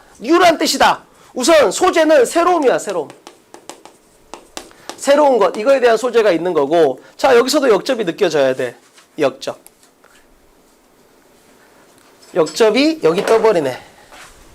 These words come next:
여기. 그러니까 뭔가 우리는 새로운 거에 대해서,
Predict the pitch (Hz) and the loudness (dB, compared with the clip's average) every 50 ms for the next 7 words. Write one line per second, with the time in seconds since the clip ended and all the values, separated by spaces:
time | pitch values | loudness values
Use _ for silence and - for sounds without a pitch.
0 | - - - - - - - 135 135 - - - - - _ _ _ - - - | -20 -20 -18 -18 -18 -16 -20 -20 -20 -20 -20 -20 -20 -20 _ _ _ -16 -16 -16
1 | - - - - - - _ _ _ _ _ - - - - - - - - - | -20 -20 -20 -20 -20 -20 _ _ _ _ _ -20 -20 -20 -20 -20 -20 -20 -20 -20
2 | - - - - - - - - - - - - - - - - - - - - | -20 -20 -20 -20 -20 -20 -20 -20 -20 -20 -20 -20 -20 -20 -20 -20 -20 -20 -20 -20
3 | - - - - 285 262 240 285 320 330 311 294 269 269 294 294 294 285 285 - | -20 -8 -2 0 2 2 2 2 2 4 4 4 4 4 4 4 4 4 4 4
4 | 339 339 359 349 330 302 311 294 285 269 262 262 247 247 214 247 262 254 233 196 | 4 4 4 4 4 4 4 2 4 4 4 4 4 4 4 2 2 4 4 2
5 | - - | 0 -2